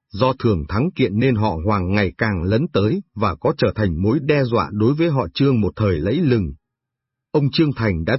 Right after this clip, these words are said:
tìm mọi cách để chống lại đối thủ của mình nhưng không đạt được nhiều kết quả. Chính trong lúc đó, một sự kiện xảy ra đã làm cho mâu thuẫn giữa hai dòng họ càng trở nên gay gắt.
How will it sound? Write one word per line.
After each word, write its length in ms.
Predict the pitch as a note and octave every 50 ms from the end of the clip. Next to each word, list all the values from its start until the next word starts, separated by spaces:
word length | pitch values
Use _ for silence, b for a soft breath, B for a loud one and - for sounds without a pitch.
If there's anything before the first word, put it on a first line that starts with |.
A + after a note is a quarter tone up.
| - -
tìm 200 | - A#2 G#2 F#2
mọi 160 | F2 D#2 C#2 - -
cách 120 | C3+ D3+ - -
để 200 | - A2+ F#2+ D2 C#2+ -
chống 200 | A#2 C3+ G3 G3
lại 200 | D#3+ B2 D#2+ C#2+
đối 220 | G2+ A2 C3 F3+ G#3+ -
thủ 240 | C3+ G#2 E2+ D#2 -
của 140 | - G2+ E2+
mình 300 | E2 F#2+ F#2+ E2+ D#2 D2+
nhưng 200 | G2 B2 C3 B2
không 300 | - - - F3+ E3 C3+
đạt 160 | A#2 A2+ - -
được 160 | A2 G#2+ - -
nhiều 220 | A2 A2+ G#2+ F2+ - -
kết 120 | E3+ F#3 _
quả. 360 | - A2 G2 D#2 C#2+ - - _ _ _ _ _ _ _ _ _ _ _ _ _ _ _ _ _ _ _ _ _ _ _ _ -
Chính 200 | - C3 C3+ E3+
trong 160 | - C3+ A#2
lúc 180 | A2 A#2+ D#3+ D#3
đó, 260 | G#2+ G2+ F#2 B2+ F3 - _ _ _ _ _ _ _ - A#2
một 80 | A#2 A2
sự 160 | - - B2 F2 -
kiện 160 | - B2 F2+ A2
xảy 240 | - - A2 D#2+ D2+
ra 180 | D2+ A#2 A2+
đã 120 | A2+ A2+ C3+
làm 260 | C3+ A#2+ G2+ F2 F2
cho 100 | - C3+
mâu 200 | C3 C3 C3+ C3 -
thuẫn 220 | - A#2 A2 E3+ C3+
giữa 180 | G#2 C3+ D#3+
hai 240 | F3 A#2+ C3+ C#3 B2
dòng 220 | G2+ A#2 G2+ F#2
họ 180 | F2+ A2 F2+ D2 -
càng 220 | - A#2 A2 G#2 F2+
trở 160 | - A#2 E2 D#2+
nên 220 | G2+ A2 G#2+ G#2
gay 240 | F#2+ G#2+ G#2+ G#2 F#2
gắt. 140 | F2 D3